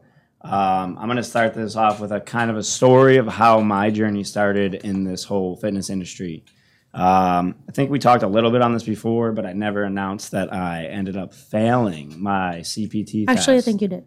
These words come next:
Speaker 2: but
Speaker 1: That's all right. I failed it
Speaker 2: <laughs>
Speaker 1: <laughs> two times. And, uh, the first time I failed it, I was extremely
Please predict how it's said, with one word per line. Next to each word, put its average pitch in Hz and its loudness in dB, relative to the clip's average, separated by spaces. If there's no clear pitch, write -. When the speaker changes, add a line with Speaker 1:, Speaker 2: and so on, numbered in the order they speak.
Speaker 2:
but 196 -2
Speaker 1:
That's 127 4
all 180 10
right. 196 8
I 127 8
failed 151 8
it - 4
Speaker 2:
<laughs> - -20
Speaker 1:
<laughs> - -20
two 202 8
times. 135 2
And, 117 2
uh, 104 8
the 120 2
first 139 4
time 143 4
I 123 4
failed 127 6
it, 101 4
I 101 -4
was 98 -2
extremely 104 -2